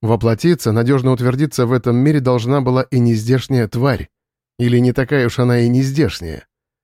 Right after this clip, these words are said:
Агния Горисветова собственной персоной. Аристократка-меценатка,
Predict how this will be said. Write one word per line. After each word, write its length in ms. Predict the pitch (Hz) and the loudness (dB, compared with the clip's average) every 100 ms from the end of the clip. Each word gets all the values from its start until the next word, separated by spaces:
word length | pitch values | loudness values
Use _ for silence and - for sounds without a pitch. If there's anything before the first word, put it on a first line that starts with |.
| _ _ - | _ _ -2
Агния 400 | 135 160 180 160 | -2 2 2 4
Горисветова 640 | 151 127 117 135 175 165 | 2 2 0 0 0 -2
собственной 540 | - 131 - 117 107 | -2 -4 -2 -2 -2
персоной. 640 | 110 110 - 95 76 - _ _ _ _ | -2 -4 -2 -6 -6 -16 _ _ _ _
Аристократка-меценатка, 1500 | 117 117 - 117 123 147 - 127 113 107 113 147 - 147 | -2 -2 -2 -4 0 0 0 0 0 0 0 -2 -2 -2